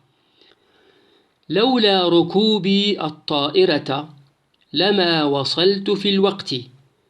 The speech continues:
Uçağa binmeseydim zamanında gelmezdim.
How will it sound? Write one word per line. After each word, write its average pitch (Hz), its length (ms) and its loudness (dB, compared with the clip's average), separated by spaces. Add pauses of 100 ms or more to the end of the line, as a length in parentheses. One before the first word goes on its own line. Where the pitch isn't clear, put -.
(460)
Uçağa 175 540 0
binmeseydim 156 1000 0 (680)
zamanında 147 1000 0
gelmezdim. 131 840 -4